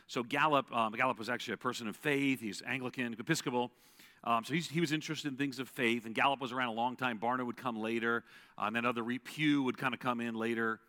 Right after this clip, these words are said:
I'm gonna share with you some other data. But d-, but Ga-, Gallup has the longest data. It goes back to nineteen thirty-eight. And here's what he found, that the percentage of people who claim to go to church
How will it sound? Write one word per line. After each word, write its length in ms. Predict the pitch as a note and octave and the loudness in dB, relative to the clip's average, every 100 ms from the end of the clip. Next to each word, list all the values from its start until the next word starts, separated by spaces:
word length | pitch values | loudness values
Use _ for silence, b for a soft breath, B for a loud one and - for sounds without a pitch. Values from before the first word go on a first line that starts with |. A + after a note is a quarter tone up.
| - | -6
I'm 140 | A#2 | -4
gonna 140 | B2 A2 | -2 -4
share 220 | - B2 | -4 -4
with 120 | A2+ G#2+ | -4 -4
you 60 | |
some 180 | G2+ A2 | -6 -4
other 180 | G#2 G2 | -4 -4
data. 340 | G#2 G#2 F#2 - B B - | -4 -4 -6 -10 B B -4
But 140 | B2+ | -2
d-, 120 | E3+ - C#3+ | -2 -8 -10
but 100 | C3 | -4
Ga-, 260 | D#3+ D#3 | -2 -2
Gallup 260 | D3 G3+ A3+ | 0 2 2
has 140 | F3+ | -2
the 80 | C#3 | -2
longest 280 | C3 B2+ A2+ | -4 -4 -2
data. 140 | B2 | -2
It 60 | G#2+ | -2
goes 140 | A#2 | -4
back 180 | A2+ A2+ | -4 -6
to 80 | G#2+ | -4
nineteen 360 | G#2+ A2+ A#2+ A2 | -6 -6 -6 -6
thirty-eight. 360 | A2+ A2 G2+ | -4 -4 -4
And 80 | G2+ | -4
here's 260 | C#3 F3+ - | 0 0 -2
what 140 | C#3 | -6
he 80 | C#3 | -2
found, 260 | E3+ A2+ - b b b A#2 | -2 -2 -4 b b b -2
that 200 | C3+ - B2 | 0 0 -2
the 200 | C3+ B2 | -2 -2
percentage 420 | - B2+ G3 G#3+ | -4 -4 -4 -2
of 60 | F#3 | -2
people 180 | G3+ | -2
who 60 | F3 | -2
claim 160 | D#3+ D#3+ | -4 -4
to 80 | |
go 100 | D3 | -2
to 60 | C3 | -2
church 420 | C#3 A#2+ - - | -2 -2 -4 -12